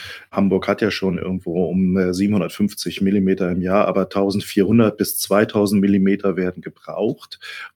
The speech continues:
Und wir dürfen ganzjährig nicht unter fünf Grad Celsius sinken. Und noch ist es so, dass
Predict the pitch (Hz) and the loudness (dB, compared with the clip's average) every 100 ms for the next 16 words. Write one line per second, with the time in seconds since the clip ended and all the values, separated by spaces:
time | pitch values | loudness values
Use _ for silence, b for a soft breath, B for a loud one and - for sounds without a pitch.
0 | _ 107 107 107 104 95 - 104 107 - | _ 6 8 6 4 -2 0 2 2 2
1 | 113 110 104 B B _ 104 120 147 - | 4 4 2 B B _ 0 2 2 0
2 | 104 104 104 101 101 107 120 - 123 117 | 0 2 2 2 2 4 4 2 0 0
3 | 104 107 101 - - 95 - 98 123 123 | 0 0 -2 -2 -4 -2 -2 -2 0 -2
4 | 82 - 85 85 104 113 90 92 - 95 | -4 -4 -6 -6 -4 -4 -2 -4 -2 -4
5 | 101 110 101 95 95 95 95 - | 0 0 0 -2 0 2 0 -2